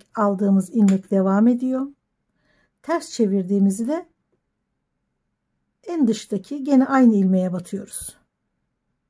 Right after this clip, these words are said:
Şuradaki gibi bize dönük olacak ama gene en dış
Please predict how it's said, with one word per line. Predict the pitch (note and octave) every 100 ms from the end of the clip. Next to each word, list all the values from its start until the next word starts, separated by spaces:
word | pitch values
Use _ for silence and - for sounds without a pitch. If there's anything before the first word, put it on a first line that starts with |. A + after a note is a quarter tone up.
| _ _
Şuradaki | _ C#4+ G3 F3 F#3 F3
gibi | F#3+ C4+ F4 _ _ _ _ C4+
bize | A#3+ C#4+
dönük | A3+ G3 F#3+
olacak | G3+ F#3+ G3 F#3+
ama | C#4+ B3+ E4 D4+
gene | C4 B3+
en | C#4+ C#4+ B3+ G3+
dış | F#3 - -